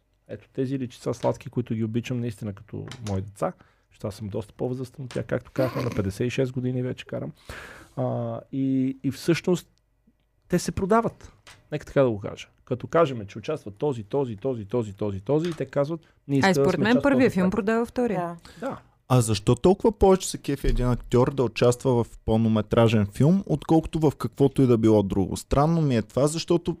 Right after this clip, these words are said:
Speaker 4: сериалите също се гледат от адски голям брой хора, обаче, а, поне аз като страничен човек, като гледам един актьор, му е много по-ценно в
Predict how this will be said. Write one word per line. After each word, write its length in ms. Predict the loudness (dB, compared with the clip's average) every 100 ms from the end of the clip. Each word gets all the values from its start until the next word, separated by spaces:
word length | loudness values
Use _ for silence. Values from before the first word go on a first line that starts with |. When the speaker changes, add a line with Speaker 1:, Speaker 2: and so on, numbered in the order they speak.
| -8
Speaker 4:
сериалите 640 | 0 4 6 4 2 -4
също 360 | 2 0 0
се 120 | -2 2
гледат 380 | 4 4 4
от 120 | 0 2
адски 300 | 2 2 0
голям 340 | 4 4 4
брой 200 | 4 4
хора, 440 | 4 2 4 2 -2 -14 -20 -2
обаче, 560 | 2 4 4 4 4 4 -2 -14 0
а, 140 | 2 4
поне 280 | 6 4 6
аз 320 | 4 4 4
като 160 | 0 -2
страничен 540 | 0 4 4 4 0
човек, 280 | 2 2 0
като 200 | -4 -2
гледам 340 | 4 6 6
един 220 | 4 4
актьор, 300 | 2 4 4
му 140 | 6 6
е 40 |
много 420 | 6 6 6 6
по-ценно 640 | 4 2 2 2 2 4 4
в 160 | 4